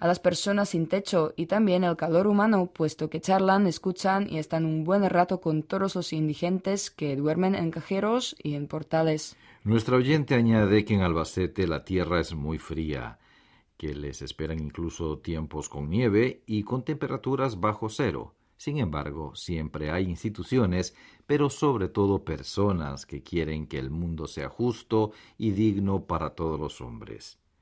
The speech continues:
Speaker 2: Muchas gracias por su comentario, Encarna.
Speaker 1: Queremos felicitar por su cumpleaños a nuestro oyente Yasmani Machado McCartney de Cuba, que ha cumplido los veintiséis años. Le deseamos lo mejor y esperamos que siga las emisiones de Radio Praga en los próximos años.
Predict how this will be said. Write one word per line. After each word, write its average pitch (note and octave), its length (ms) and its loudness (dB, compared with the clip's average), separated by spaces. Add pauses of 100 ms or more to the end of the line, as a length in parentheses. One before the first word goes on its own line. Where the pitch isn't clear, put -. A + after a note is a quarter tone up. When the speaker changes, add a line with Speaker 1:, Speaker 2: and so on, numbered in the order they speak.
(240)
Speaker 2:
Muchas C2 260 -12
gracias E2+ 500 -4
por F2+ 240 -4
su - 140 -8
comentario, A2+ 520 0
Encarna. F#2 540 -2 (680)
Speaker 1:
Queremos B3+ 340 2
felicitar G#3 640 0
por F3 160 -4
su F#3 160 -6
cumpleaños F3 680 0
a D#3+ 80 -2
nuestro D#3+ 340 -2
oyente F3 500 2
Yasmani F3+ 460 0
Machado F#3 380 0
McCartney G3 560 0
de F3+ 140 2
Cuba, G3+ 420 0 (240)
que A3+ 80 2
ha B3 100 2
cumplido G3+ 640 2
los D#3+ 240 0
veintiséis D#3 540 0
años. G3 420 0 (380)
Le F3 100 4
deseamos E3 580 2
lo E3 120 0
mejor F#3+ 500 0
y D#3+ 100 -2
esperamos D#3 520 -2
que D#3+ 100 -4
siga E3 320 0
las E3 220 0
emisiones F#3 500 0
de E3+ 100 4
Radio F3 340 0
Praga F#3+ 420 2
en D#3 100 -2
los D#3 140 -6
próximos F#3+ 500 -2
años. F#3+ 400 -2